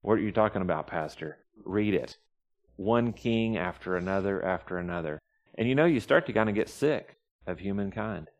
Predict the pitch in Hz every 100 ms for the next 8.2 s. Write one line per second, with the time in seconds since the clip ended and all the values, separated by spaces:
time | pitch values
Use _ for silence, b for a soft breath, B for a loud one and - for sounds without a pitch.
0 | _ _ _ - 113 101 104 113 127 117
1 | 98 87 101 95 101 - 104 101 98 95
2 | 107 107 95 107 107 98 98 - 85 76
3 | - - 82 98 101 95 92 87 90 82
4 | 85 87 87 - 131 - - 73 - _
5 | _ _ _ _ _ - 98 92 - -
6 | - 98 101 95 98 101 107 101 _ _
7 | _ _ - 95 95 95 87 - - 78
8 | 76 76